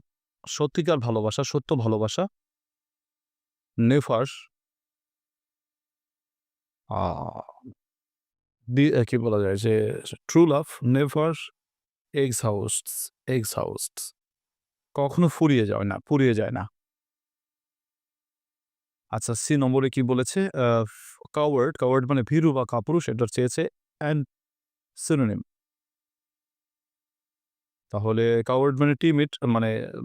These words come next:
ভীরু বা কাপুরুষ বা চিকেন হার্টেড বলতে পারো। চিকেন হার্টেড মানে কাপুরুষ। যেমন mister X is a coward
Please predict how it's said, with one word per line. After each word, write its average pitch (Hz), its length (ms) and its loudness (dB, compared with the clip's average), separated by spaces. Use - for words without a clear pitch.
ভীরু 151 260 4
বা 131 140 0
কাপুরুষ 131 520 -2
বা 123 80 2
চিকেন 151 420 0
হার্টেড 123 300 0
বলতে 127 280 -2
পারো। 120 180 0
চিকেন 131 320 -2
হার্টেড 113 380 -2
মানে 107 160 -2
কাপুরুষ। 123 580 -4
যেমন 131 160 2
mister 143 320 0
X - 260 -10
is 117 200 0
a 113 140 2
coward 156 880 0